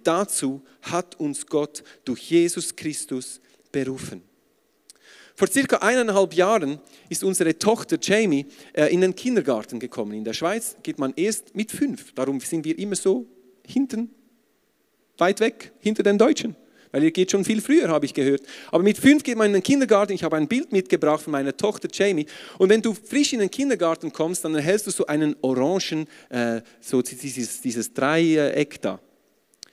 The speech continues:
Und in den ersten Wochen kommt ein Polizist in den Kindergarten und er, er lehrt die Kinder, wie sie die Straße überqueren sollen. Und in der Schweiz gibt es vier Begriffe, die die Kinder, denen wird das eingetrichtert. Ich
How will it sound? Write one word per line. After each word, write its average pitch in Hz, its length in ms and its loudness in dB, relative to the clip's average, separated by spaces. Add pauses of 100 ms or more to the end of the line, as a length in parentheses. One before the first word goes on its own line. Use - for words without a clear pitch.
(460)
Und 190 200 8
in 190 100 -4
den 185 140 2
ersten 233 420 0
Wochen 208 300 2
kommt 175 200 -2
ein 156 120 0
Polizist 165 720 -2
in 151 200 -4
den 135 140 -4
Kindergarten 123 600 -6
und - 120 -14
er, 135 240 -6
er 123 140 -6
lehrt 156 600 -4
die 147 60 -14
Kinder, 175 400 -8 (100)
wie 147 120 -8
sie 185 240 -8
die 214 100 -12
Straße 226 460 -6
überqueren 110 480 -6
sollen. 95 240 -10 (500)
Und 165 80 -2
in 202 80 0
der 196 100 4
Schweiz 226 520 -2 (160)
gibt - 200 -10
es 208 120 -2
vier 269 440 0 (220)
Begriffe, 233 480 2
die 170 140 -8
die 175 100 -10
Kinder, 226 380 -2
denen 196 280 0
wird 196 160 -4
das - 220 -4
eingetrichtert. 180 720 -2
Ich 220 320 -6